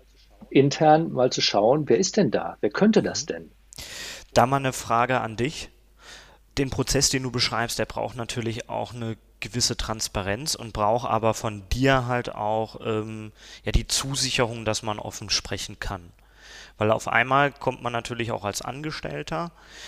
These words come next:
Speaker 2: in die Situation, unternehmerisch denken zu können, in dem Fall. Ähm, in dem Moment bist du als Guido ja auch immer noch Vorgesetzter gewesen. Und jetzt sitzt man am Tisch und spricht über Erwartungen,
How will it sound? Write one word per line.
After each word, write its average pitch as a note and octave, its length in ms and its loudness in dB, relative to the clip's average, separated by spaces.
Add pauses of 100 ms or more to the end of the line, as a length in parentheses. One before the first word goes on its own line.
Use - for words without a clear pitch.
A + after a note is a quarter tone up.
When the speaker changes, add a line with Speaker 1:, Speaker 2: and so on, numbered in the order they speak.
(220)
Speaker 2:
in B2 140 -8
die A#2+ 100 -2
Situation, B2 1040 -2
unternehmerisch A#2+ 920 -6
denken D3+ 440 -6
zu C3 380 -6 (400)
können, D#3 580 2 (300)
in C3+ 220 2
dem C#3+ 240 2
Fall. F#3+ 460 -4 (760)
Ähm, C#3+ 520 0 (1120)
in C#3 140 -6
dem C3+ 140 2
Moment C#3+ 320 0
bist C3+ 240 -2
du C#3+ 180 -2
als A#2+ 240 -4
Guido C#3 220 -4
ja C3+ 160 2
auch A#2 160 -2
immer B2 260 -4
noch B2 140 -6
Vorgesetzter G#2 640 -2
gewesen. G2 460 -8
Und G2+ 80 -12
jetzt G#2 160 -6
sitzt - 240 -4
man B2+ 140 0
am G#2+ 160 -6
Tisch - 340 0
und B2 180 -10
spricht - 380 -4
über A#2 180 -4
Erwartungen, E3+ 1040 0